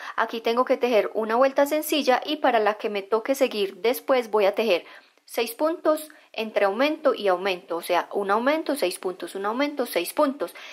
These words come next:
Y la super diferencia que vamos a tener entre estas vueltas con aumentos es que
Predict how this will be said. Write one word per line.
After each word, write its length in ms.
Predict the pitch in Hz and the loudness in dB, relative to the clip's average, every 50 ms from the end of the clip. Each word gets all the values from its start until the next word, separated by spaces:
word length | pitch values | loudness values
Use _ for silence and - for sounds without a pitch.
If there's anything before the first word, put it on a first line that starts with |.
| - - - | -18 -8 -2
Y 340 | 302 302 262 180 147 - - - - | 0 0 0 0 -2 -8 -14 -16 -12
la 300 | 240 233 233 233 220 226 | -4 0 2 2 2 0
super 500 | - - - 285 285 285 - 277 254 254 | -2 -4 -4 -4 -2 0 2 2 2 0
diferencia 640 | - 240 247 233 214 226 220 208 208 - 196 190 - | -4 -4 -2 2 2 4 2 2 0 -2 -4 -4 -2
que 140 | - 233 220 | 0 2 4
vamos 260 | 220 220 220 254 294 | 4 4 4 2 0
a 100 | 185 - | 0 2
tener 340 | 233 208 208 202 190 - - - | 2 2 2 2 2 2 0 -2
entre 500 | 208 214 208 214 - 208 208 196 196 - | -4 -4 -2 -2 2 2 2 2 2 2
estas 600 | - 254 269 269 - - 294 285 285 285 - - - _ _ - | 2 2 2 0 0 2 2 4 2 2 -4 -10 -12 _ _ -20
vueltas 720 | 220 220 294 285 262 240 226 - - 233 240 240 - - | -8 0 2 2 2 2 -2 -4 -4 -4 -4 -4 -6 -10
con 320 | - - 240 247 254 277 | -2 0 0 2 4 4
aumentos 600 | 294 311 311 302 285 240 233 - - 233 226 - | 2 4 4 2 2 2 0 -2 -2 -2 -2 -2
es 240 | 196 190 190 - - | -4 -4 -4 -4 -2
que 260 | - 247 196 151 | 0 0 0 0